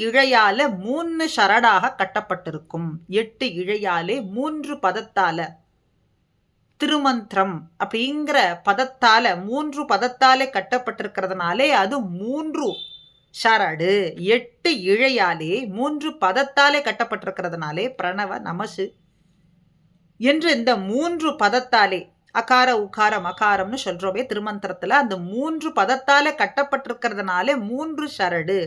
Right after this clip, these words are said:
எட்டு இழையாய் மூன்று சரடாக இருக்கும் அப்படின்னு கைங்கரிய வர்த்தகமான மங்களசூத்திரம். அதுல முதல் சரடு பிரணவம் அப்படிங்கிறது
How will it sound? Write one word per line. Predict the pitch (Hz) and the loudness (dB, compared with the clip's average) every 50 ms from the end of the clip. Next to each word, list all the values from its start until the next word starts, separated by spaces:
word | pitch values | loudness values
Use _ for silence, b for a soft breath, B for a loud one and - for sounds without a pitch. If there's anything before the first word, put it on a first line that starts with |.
| 160 - _ _ _ _ _ _ _ | -6 -12 _ _ _ _ _ _ _
எட்டு | 196 220 226 226 - - 277 247 180 | -2 -2 -2 -4 -4 -6 -4 -4 -2
இழையாய் | 180 180 180 190 185 180 180 196 277 359 302 190 | -2 -2 0 0 0 2 2 0 0 0 -2 -4
மூன்று | 202 233 277 285 285 247 277 269 | -4 -2 -4 -4 -4 -6 -8 -6
சரடாக | - - 185 185 196 190 185 175 170 180 247 392 - _ _ _ _ _ _ _ _ - | -4 -4 -2 -2 0 0 0 0 0 -2 -6 -8 -10 _ _ _ _ _ _ _ _ -4
இருக்கும் | 240 262 269 262 262 - - 226 226 208 - - | -2 -2 -2 -2 -6 -6 -4 -4 -4 -4 -6 -2
அப்படின்னு | - 208 214 208 196 220 294 - | -2 0 0 0 -2 -4 -6 -2
கைங்கரிய | - - 233 285 302 - - 330 302 302 277 | 0 2 2 2 0 -2 -2 -2 0 0 0
வர்த்தகமான | 240 226 208 - - 214 190 196 185 175 170 170 208 294 - - - _ _ _ _ _ _ _ _ _ - | 0 -2 -4 -6 -6 -4 -4 -4 -4 -4 -4 -2 -2 -2 -2 -6 -12 _ _ _ _ _ _ _ _ _ -2
மங்களசூத்திரம். | 202 226 247 254 240 226 208 190 - - 180 165 - 180 180 175 - | 0 0 2 2 2 2 0 -2 -4 -6 -8 -6 -6 -6 -6 -4 -2
அதுல | - 214 233 277 269 254 214 185 170 | 0 2 2 2 2 0 -2 -4 -4
முதல் | 170 190 220 247 320 339 320 | -6 -2 2 2 2 2 2
சரடு | - - 233 208 190 180 170 165 180 220 220 170 160 185 247 247 | 0 0 0 2 2 2 0 0 2 2 2 0 0 -2 -4 -2
பிரணவம் | - 185 185 196 233 240 226 240 233 220 | -2 -2 0 0 0 0 0 0 -2 -2
அப்படிங்கிறது | 185 165 180 190 196 202 - - - - - 277 | -4 -6 -6 -8 -8 -10 -12 -16 -10 -4 -2 0